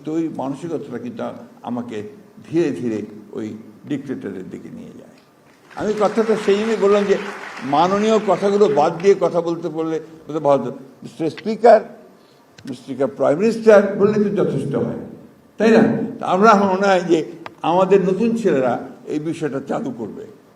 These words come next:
তাহলে আমি মনে করবো যে অন্তত একটা বিষয়ে আমরা আমাদের কালচারের একটা জায়গাতে পৌঁছতে সক্ষম হব। আহ, সময় তো ভালো যাচ্ছে না এখন, অনেকেই অনেক কথা বলছেন, আহ, অনেকেই মন খারাপ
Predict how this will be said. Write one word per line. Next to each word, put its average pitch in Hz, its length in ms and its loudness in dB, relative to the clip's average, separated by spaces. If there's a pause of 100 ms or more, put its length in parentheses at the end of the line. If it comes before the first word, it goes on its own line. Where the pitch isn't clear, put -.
(280)
তাহলে 165 380 4 (380)
আমি 139 220 -2 (340)
মনে 160 260 -2
করবো 143 240 0
যে 123 120 0
অন্তত 143 380 0 (320)
একটা 151 400 -2
বিষয়ে 156 520 0 (160)
আমরা 147 220 0
আমাদের 143 340 0
কালচারের 135 480 -2
একটা 127 220 -6
জায়গাতে 120 580 -4 (320)
পৌঁছতে 131 400 -4
সক্ষম - 340 -14
হব। 95 260 -14 (1600)
আহ, 151 320 2 (200)
সময় 190 360 -2
তো 196 380 2
ভালো 175 200 2
যাচ্ছে 170 360 0
না 165 60 0
এখন, 151 260 -2 (180)
অনেকেই 151 360 -4
অনেক 147 220 -2 (140)
কথা 147 200 -4
বলছেন, 135 460 -2 (520)
আহ, 120 320 -6
অনেকেই 143 360 -2
মন 143 260 -2
খারাপ 147 240 0